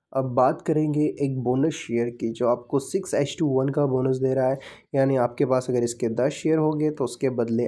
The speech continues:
आपको यहाँ पर साठ शेयर मिल जाएगा और टोटल आपके पास सत्तर शेयर हो जाएगी गाइस।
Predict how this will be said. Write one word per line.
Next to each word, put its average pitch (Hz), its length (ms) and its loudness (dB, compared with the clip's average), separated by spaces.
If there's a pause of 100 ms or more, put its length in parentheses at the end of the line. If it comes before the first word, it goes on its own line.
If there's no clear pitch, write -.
आपको 131 340 -2
यहाँ 123 220 0
पर 107 200 -2
साठ 147 440 0
शेयर 113 240 0
मिल 120 180 0
जाएगा - 320 -4
और 123 160 0
टोटल 143 300 2
आपके 156 240 0
पास 143 220 2
सत्तर - 280 -2
शेयर 139 240 0
हो 147 160 4
जाएगी 139 320 2
गाइस। 147 240 0